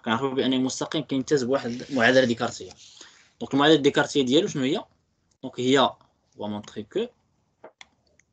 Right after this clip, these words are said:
المعادلة ديكارتية هي جوج، ها هي، جوج زائد غاسين تخوا إكس زائد إيكغيك ناقص ثمانية زائد خمسة جذر ثلاثة إنتيغرال زي زيرو. سي بون. دونك هنايا قال لينا لا كيسيون الاولى،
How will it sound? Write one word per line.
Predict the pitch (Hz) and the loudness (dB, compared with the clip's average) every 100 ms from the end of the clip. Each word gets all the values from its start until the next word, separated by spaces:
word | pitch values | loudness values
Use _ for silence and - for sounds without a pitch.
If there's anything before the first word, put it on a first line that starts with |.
| _ 139 | _ 2
المعادلة | 160 165 | 4 4
ديكارتية | 151 147 165 - 202 | 2 2 0 2 2
هي | 139 139 131 | 2 2 0
جوج، | 123 190 247 226 | 0 -4 -6 -10
ها | 104 | -8
هي، | 185 247 _ _ _ - | -8 -10 _ _ _ -14
جوج | 113 160 | -6 -4
زائد | 117 139 143 135 117 | -2 -2 0 -2 -2
غاسين | 123 127 120 | -2 -6 -8
تخوا | - 117 110 170 | -6 -6 -4 -4
إكس | - | -2
زائد | 123 123 | -2 0
إيكغيك | 120 123 170 | 0 0 0
ناقص | 135 - 135 - | -2 -4 -8 -2
ثمانية | 127 165 - _ _ _ - | -2 -2 -6 _ _ _ -10
زائد | 113 139 170 165 | -2 0 0 -2
خمسة | - 131 - 190 | 0 -2 2 2
جذر | 165 143 | 4 2
ثلاثة | - 135 107 - - | 2 0 0 -6 -10
إنتيغرال | 135 123 131 156 | -4 0 2 2
زي | 123 151 - | 0 -2 -6
زيرو. | 113 107 95 - _ _ _ _ _ _ _ | -10 -8 -8 -12 _ _ _ _ _ _ _
سي | - | -6
بون. | 131 - _ _ _ _ - - - _ _ - - _ - | -4 -4 _ _ _ _ -20 -20 -20 _ _ -20 -20 _ -4
دونك | 127 123 | -4 -2
هنايا | 123 135 139 120 - _ _ _ _ _ _ _ - 131 | 0 4 4 2 -2 _ _ _ _ _ _ _ -10 2
قال | 135 127 | 4 6
لينا | 131 127 | 4 4
لا | 123 117 | 2 0
كيسيون | 120 113 - 131 | -2 -6 -4 -2
الاولى، | 190 233 | -2 -4